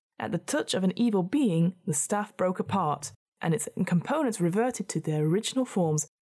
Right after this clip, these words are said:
and flew across the city to their old locations.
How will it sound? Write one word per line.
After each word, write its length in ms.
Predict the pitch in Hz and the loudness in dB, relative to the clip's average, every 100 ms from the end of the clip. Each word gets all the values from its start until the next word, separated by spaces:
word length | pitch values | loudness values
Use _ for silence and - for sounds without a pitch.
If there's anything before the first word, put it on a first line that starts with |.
| _ | _
and 140 | 156 | -6
flew 200 | - 226 | 0 0
across 280 | 294 285 - | 0 -4 -4
the 80 | 294 | -2
city 380 | - 180 175 - | -2 -2 -2 -4
to 120 | - | -2
their 180 | 180 196 160 | 0 0 -2
old 220 | 151 151 | -2 0
locations. 720 | 147 208 226 - 147 131 | 0 0 -2 -2 -6 -6